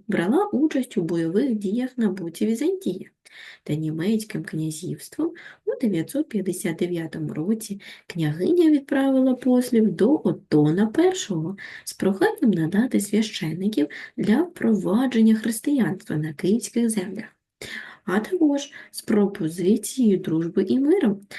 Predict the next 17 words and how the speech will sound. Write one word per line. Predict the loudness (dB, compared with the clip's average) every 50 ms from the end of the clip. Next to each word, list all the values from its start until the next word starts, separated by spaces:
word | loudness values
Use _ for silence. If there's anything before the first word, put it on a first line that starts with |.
| -18 -18 -10 _
за | -4 -2 0 0 0
що | -2 -4 -8 -8 -6 -4 -2 0 0 0 -2 -4 _ _ _ -8
зголосився | -4 0 2 2 2 2 0 -4 -4 -4 -2 2 2 2 0 0 -2 -4 -2 -2
тогочасний | -2 -2 -4 -4 -4 -6 -6 -8 -10 -10 -12 -10 -10 -10 -10
король. | -10 -10 -10 -10 -10 -12 _ _ _ _ _ _ _ _ -20 -20 -20 -20 -20 -20 _ _
Порівняно | -2 0 0 2 2 4 4 4 4 4 4 2 0
до | 0 -2 -2
політики | -2 -2 -2 -2 0 0 -2 0 0 -2 -2 -2 -4
попередників, | -4 -4 -6 -6 -4 -4 -4 -2 -2 -2 -2 0 2 0 0 0 -2 -8 _ -14 -20 -20 -20 -12
княгиня | -4 -2 -2 -2 0 -2 -2 -2 -2 -4 -2 0
Ольга | 0 0 2 2 0 0
надавала | 0 0 -2 -2 -2 0 2 2 4 2 2
перевагу | 0 -2 -2 -2 0 0 0 2 2 2 2
мирним | 4 4 4 4 2 4 4 4 4 4
способам | 2 -2 -6 -6 -4 -4 -2 -2 0 0 0 0 0
ведення | 0 0 0 2 2 0 0 -2 -4
справ, | -6 -6 -6 -4 -4 -6